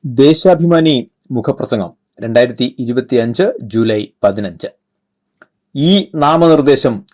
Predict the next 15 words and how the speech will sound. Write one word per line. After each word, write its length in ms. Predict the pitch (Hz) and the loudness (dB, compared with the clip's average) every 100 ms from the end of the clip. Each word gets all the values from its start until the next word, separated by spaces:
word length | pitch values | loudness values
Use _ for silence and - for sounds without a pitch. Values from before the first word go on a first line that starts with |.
| _ | _
ഭരണഘടനാ 760 | 117 - 131 131 156 156 147 143 | -18 -8 0 2 4 2 4 2
വിരുദ്ധ 320 | 127 120 104 117 - - | 2 2 2 0 -4 -6
രാഷ്ട്രീയ 560 | 113 - - 131 117 98 | -4 -4 -6 -6 -2 -2
നീക്കം. 300 | 87 85 - - _ _ _ _ _ _ _ _ _ _ - | -6 -12 -12 -12 _ _ _ _ _ _ _ _ _ _ -10
ഭരണഘടനാ 580 | 107 147 175 208 202 208 | 0 2 4 4 4 6
വ്യവസ്ഥകൾക്ക് 640 | 196 185 196 185 175 180 175 | 6 4 2 2 2 0 0
ആധാരമായ 680 | 147 143 151 156 156 151 143 | 0 0 2 2 4 4 2
സങ്കല്പങ്ങളെയും 840 | 139 135 143 143 147 139 135 135 - | -2 0 0 0 0 2 2 0 -6
ആശയങ്ങളെയും 760 | 117 123 - 139 131 127 127 - 123 | -4 -2 -2 -2 0 2 0 -2 -10
അട്ടിമറിക്കുക 580 | 113 156 147 131 135 | -2 0 2 0 2
എന്നത് 420 | 131 120 113 107 95 _ _ _ 110 | 2 2 2 0 0 _ _ _ -8
ബി 220 | 104 135 | 2 2
ജെ 180 | 143 170 | 4 2
പി 120 | 170 | 2
സർക്കാരിന്റെ 720 | 156 143 - 143 123 120 110 | 0 -2 2 0 2 0 -2